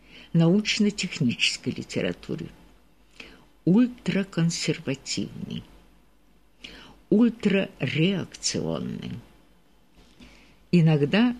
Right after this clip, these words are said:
образование с архи и ультра приобретает иронический оттенок. Архимодный, ультрамодернистский.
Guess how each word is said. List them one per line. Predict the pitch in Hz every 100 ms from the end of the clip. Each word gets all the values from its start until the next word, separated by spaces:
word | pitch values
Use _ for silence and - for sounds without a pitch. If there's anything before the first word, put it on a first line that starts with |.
| -
образование | - 139 160 156 170 156 151 135 120 -
с | - - - - -
архи | 127 127 131 - 196 - - -
и | 175 165 -
ультра | 139 117 110 - 185 247 - - -
приобретает | - 143 120 139 131 160 196 214 - - -
иронический | 170 220 277 185 - - - - 98
оттенок. | - - - - - - - _ _ _ _ _ _ - _ -
Архимодный, | 143 143 - 147 127 113 117 117 78 - - - - - - _ _ - 120 - - _ _ _ _ _ - - - _ -
ультрамодернистский. | 180 185 160 143 131 - 131 127 117 104 110 104 95 95 67 - - - - - -